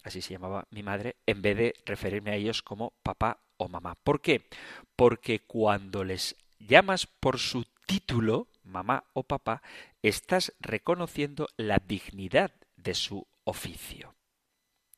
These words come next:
Hay que hablar siempre, como digo, con respeto. Cuando te hablan,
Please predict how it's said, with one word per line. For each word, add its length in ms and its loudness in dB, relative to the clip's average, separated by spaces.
Hay 120 4
que 160 2
hablar 480 2
siempre, 560 2
como 200 -6
digo, 420 -4
con 220 -2
respeto. 760 -6
Cuando 420 6
te 200 0
hablan, 440 0